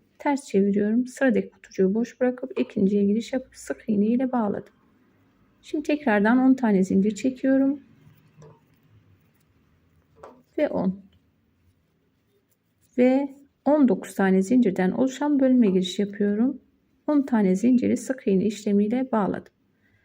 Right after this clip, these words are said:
Şimdi bir, iki, üç, dört,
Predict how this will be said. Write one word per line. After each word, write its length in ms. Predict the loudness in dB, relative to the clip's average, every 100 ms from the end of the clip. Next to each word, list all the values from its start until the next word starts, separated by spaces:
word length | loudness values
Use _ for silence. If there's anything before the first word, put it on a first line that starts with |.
| _
Şimdi 340 | -12 0 2 4
bir, 460 | 4 2 -4 -18 _ _ _
iki, 400 | -14 -4 -4 -4
üç, 380 | -4 -6 -8 -20 -14 -4
dört, 400 | -2 -2 -4